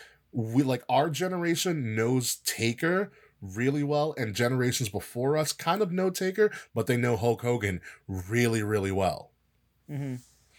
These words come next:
Speaker 1: It, it, it's kind of one of those things. And then I look at Taker and, you know, and also talking about what do you do on the biggest stage? Hogan headlined WrestleManias after WrestleMania, like, the first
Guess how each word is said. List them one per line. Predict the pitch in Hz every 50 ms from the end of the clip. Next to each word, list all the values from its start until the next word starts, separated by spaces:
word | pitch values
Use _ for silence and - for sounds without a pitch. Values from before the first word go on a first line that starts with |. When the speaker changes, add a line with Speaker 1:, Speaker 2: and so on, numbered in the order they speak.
| - _ _ _ _ _ _ -
Speaker 1:
It, | - 123 123
it, | - 123 120 -
it's | 131 131 -
kind | - 135 131 131
of | 120
one | 120 113
of | 110
those | 104 95 -
things. | - 104 101 101
And | 107 110
then | 113 110
I | 110 107
look | 107 107 135 151 -
at | 170 139 -
Taker | - 135 156 180 - 160 120 113
and, | 104 101 98 95 92 - _ _ _
you | - 110 110 104
know, | 101 95 92 90 90 - _ - - - - - _ _ -
and | 127 123 127
also | 127 127 127 - 127
talking | - - 135 123 120
about | 113 117 113 110 107
what | 107 113 127 131
do | 131
you | 127 127
do | 117 127 127 120
on | 120 117
the | 113
biggest | 101 117 113 104 104 -
stage? | - 123 123 120 -
Hogan | - - 139 151 160 160 185 185 180 165 - - - - - -
headlined | - - 131 131 127 131 135 143 143 139
WrestleManias | 139 143 139 - 156 143 139 139 139 139 143 147 139 127
after | - 113 - - 117
WrestleMania, | 117 113 - - 120 120 120 123 120
like, | 113 104 -
the | -
first | - - 135 123 127 - - -